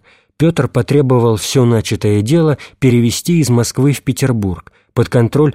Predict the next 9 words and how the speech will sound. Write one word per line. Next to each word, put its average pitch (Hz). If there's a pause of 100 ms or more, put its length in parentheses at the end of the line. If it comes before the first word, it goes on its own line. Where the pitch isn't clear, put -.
(160)
новообразованного 117
там 104
сената. 104 (1080)
Привезли 123
в 175
Петербург 131
для 110
нового 113
допроса 151